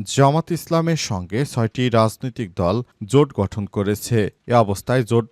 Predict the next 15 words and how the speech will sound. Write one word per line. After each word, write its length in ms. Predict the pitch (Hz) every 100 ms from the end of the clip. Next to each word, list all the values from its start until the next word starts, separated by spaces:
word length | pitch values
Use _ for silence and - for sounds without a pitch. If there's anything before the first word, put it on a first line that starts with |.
| - 104 95
গঠনের 520 | 143 - 160 175 165
প্রক্রিয়ায় 560 | 165 160 - 101 120 113
আলোচনা 440 | 107 110 - 113 110
হচ্ছে 360 | 110 - - 117
বলে 240 | 98 98 151 _ 113
জানিয়েছে 540 | 120 135 156 151 - 135
বিভিন্ন 380 | 101 92 92 107 131
প্রতিবেদন। 680 | - 101 101 98 95 98 92 - -
এতে 200 | 120 139
মনে 280 | 110 117 151
করা 240 | 165 160 156
হচ্ছে 220 | 156 - 156
আগামী 300 | 127 131 123
নির্বাচনে 600 | 120 127 135 - 110 92
যদি 320 | 98 90